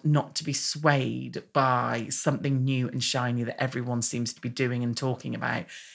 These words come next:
and you're not, and you're sat there thinking, "I need to be on this." It's so hard to sit in your own lane and go,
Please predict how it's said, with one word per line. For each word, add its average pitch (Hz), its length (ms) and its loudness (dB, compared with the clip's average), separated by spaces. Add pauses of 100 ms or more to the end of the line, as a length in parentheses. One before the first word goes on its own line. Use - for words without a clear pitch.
(140)
and 147 240 6
you're 135 220 6
not, 131 340 2
and 131 120 0
you're 131 140 2
sat - 300 0
there 135 100 2
thinking, 123 580 -4
"I 135 120 4
need 127 240 2
to 127 80 -4
be 127 160 0
on 123 180 0
this." - 400 -6 (460)
It's 185 180 2
so 185 400 4
hard 139 460 2
to 131 80 -2
sit - 220 2
in 139 120 0
your 135 140 4
own 131 160 4
lane 127 260 2
and 123 140 -4
go, 123 320 0